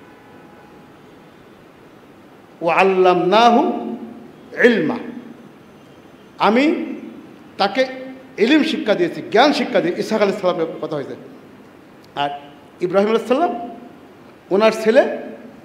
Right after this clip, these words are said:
ইসমাইল আলাইহিস সালামকে দিন, ঈমান, এই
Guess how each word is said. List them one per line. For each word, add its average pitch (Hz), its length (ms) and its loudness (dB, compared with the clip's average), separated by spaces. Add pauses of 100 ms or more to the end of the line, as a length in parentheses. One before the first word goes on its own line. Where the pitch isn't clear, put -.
ইসমাইল 233 360 2
আলাইহিস 262 200 6
সালামকে 285 380 0 (1400)
দিন, 277 360 6 (560)
ঈমান, 262 640 6 (300)
এই 254 480 4